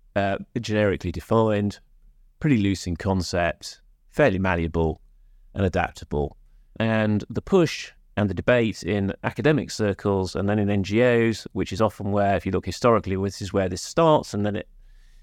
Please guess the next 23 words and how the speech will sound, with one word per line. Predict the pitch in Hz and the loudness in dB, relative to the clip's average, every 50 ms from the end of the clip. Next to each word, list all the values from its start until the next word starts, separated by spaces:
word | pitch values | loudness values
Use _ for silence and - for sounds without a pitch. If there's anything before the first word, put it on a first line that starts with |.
| - _ | -20 _
ten | - - 127 110 | -2 0 0 2
years | 104 101 101 98 | 2 0 0 0
hence, | - 139 135 123 104 - - | 0 0 0 0 0 -2 -6
it | 101 87 - | -6 -6 -2
kind | - 107 98 | -2 0 0
of | 98 90 - | 0 0 0
moved | 113 110 107 101 - 98 | 0 0 0 0 -2 -4
into | 98 - - | -6 -4 -2
the | 104 95 | -2 0
real | 101 104 101 98 101 | 2 2 2 2 0
world | 101 104 104 101 92 98 | 0 0 0 0 0 0
and | 98 | -2
on | 92 | -2
the | 95 | -2
statute | - - 147 135 104 - 117 104 - | -2 -2 -2 -2 -2 -2 -4 -4 -2
books, | - 98 92 82 - - - - - - - _ _ _ _ _ _ _ | 0 -2 -2 -2 -6 -12 -20 -20 -20 -20 -20 _ _ _ _ _ _ _
is | - 113 113 110 107 104 - - - | -4 -2 0 0 0 -2 -4 -6 -6
let's | - 123 135 143 - - - | -2 2 2 2 2 0 -2
have | 123 120 107 101 - - _ _ _ _ _ _ | -2 -2 -2 -2 -4 -10 _ _ _ _ _ _
more | 147 160 180 170 139 | 0 2 2 2 2
detail, | - 104 101 - - - 90 85 87 82 82 - - | 0 -2 -2 -4 -4 -4 -2 0 0 0 0 -2 -4
more | 110 120 143 151 135 | -2 0 2 2 0
prescription, | - - - - - 101 90 78 - - - 87 87 85 | -2 -6 -10 -8 -4 -4 -4 -4 -4 -6 -4 -4 -4 -4